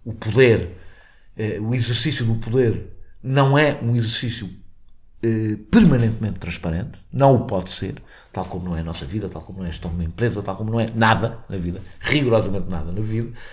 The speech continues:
Portanto, eu acho que há umas regras de bom senso que temos que aplicar à democracia e que nos estamos, e que estamos a ignorar,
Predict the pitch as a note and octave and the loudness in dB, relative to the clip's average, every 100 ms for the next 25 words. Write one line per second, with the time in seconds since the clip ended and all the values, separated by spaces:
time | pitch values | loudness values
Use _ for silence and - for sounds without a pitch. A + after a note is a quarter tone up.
0 | - - G2+ A2 - B2 A#2 G#2 G#2+ A#2 | -18 -10 -2 0 2 2 2 2 0 0
1 | A2 G2 G2 G#2+ A#2+ A2 - G2 F2 A2 | 0 -2 -6 -4 -2 -2 -4 -8 -10 -10
2 | - A#2 - C#3 - - - - B2+ B2 | -8 -4 0 0 -2 -12 -16 -6 0 2
3 | A#2+ A#2 B2 - C3 A2 G#2+ F#2+ - G2 | 2 -2 -2 -2 -2 -2 -4 -8 -4 -4
4 | F#2+ G2+ - - F2+ F2+ F2 F2+ F#2 A#2 | -4 -6 -6 -4 -4 -4 -6 -6 -4 -6
5 | C3+ | -8